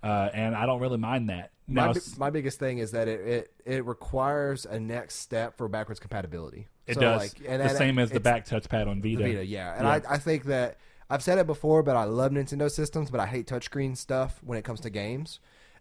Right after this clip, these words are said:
Speaker 2: And one of my favorite, uh, D S, original D S games, what required the touchscreen to play.
Speaker 1: Metroid.
Speaker 2: I,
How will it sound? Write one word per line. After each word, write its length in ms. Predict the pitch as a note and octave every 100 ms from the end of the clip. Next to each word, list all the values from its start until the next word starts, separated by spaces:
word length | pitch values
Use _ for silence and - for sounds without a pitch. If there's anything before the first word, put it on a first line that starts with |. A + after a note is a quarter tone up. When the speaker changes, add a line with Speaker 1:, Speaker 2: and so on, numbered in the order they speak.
| -
Speaker 2:
And 680 | B2 B2+ B2+ B2+ B2+ B2 A#2 -
one 440 | - A#2+ A2 C#3 C#3+
of 80 | C3+
my 180 | B2+ B2 G#2+
favorite, 640 | - C#3 D3 C3+ - - - -
uh, 360 | A2+ G#2+ G#2 G2 G2+
D 220 | C#3+ D3
S, 420 | B2+ F#2 - - -
original 420 | G2 C#3 C3+ C3
D 160 | G#2 G#2+
S 140 | G#2
games, 320 | G2+ G2+ F#2+
what 400 | - G#2+ A#2 F2+
required 680 | A2 A2+ - B2+ B2 A2 F#2+
the 80 | F#2+
touchscreen 480 | G#2 F2 - F#2 E2+
to 40 |
play. 360 | - F2+ D2+ D#2+ G#2+
Speaker 1:
Metroid. 400 | G#2+ - A2
Speaker 2:
I, 80 | A2